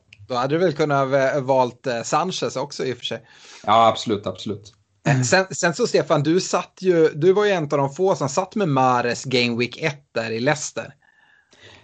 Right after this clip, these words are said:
Speaker 2: Ja, eh, det gjorde jag.
Speaker 1: Han måste ju
Speaker 2: Eh,
Speaker 1: ligga nära hjärtat ändå.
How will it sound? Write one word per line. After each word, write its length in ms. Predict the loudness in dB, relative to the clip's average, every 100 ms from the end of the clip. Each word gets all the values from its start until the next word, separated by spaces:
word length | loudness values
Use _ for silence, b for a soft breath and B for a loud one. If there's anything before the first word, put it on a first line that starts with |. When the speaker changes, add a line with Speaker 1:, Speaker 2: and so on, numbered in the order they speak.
| b b
Speaker 2:
Ja, 380 | 2 2 2 -8 _ -8
eh, 600 | -2 0 0 -2 -4 -6 -10 -14
det 160 | -8 -2
gjorde 200 | 0 0
jag. 80 | -4 -10 -20 -4 0
Speaker 1:
Han 100 | 2
måste 200 | 2 4
ju 40 |
Speaker 2:
Eh, 20 |
Speaker 1:
ligga 200 | 2 2
nära 320 | 0 0 -2 -4
hjärtat 520 | -6 -10 _ -10 -8
ändå. 240 | -10 -10